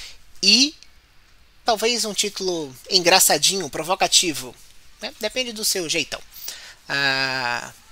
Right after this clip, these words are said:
pensem nisso. E como eu devo finalizar então agora? Ah, sugiro não fazer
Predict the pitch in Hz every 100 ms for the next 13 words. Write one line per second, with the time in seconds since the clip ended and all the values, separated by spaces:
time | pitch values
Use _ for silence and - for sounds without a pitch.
0 | - - 226 208 147 101 - - - -
1 | - _ _ - - - - - - -
2 | - - - - - - 202 240 294 -
3 | - - 247 240 220 214 214 - 233 220
4 | 214 190 160 156 156 151 151 143 113 73
5 | - - - - 151 147 143 143 135 131
6 | 127 - - - 226 285 285 254 262 208
7 | 180 262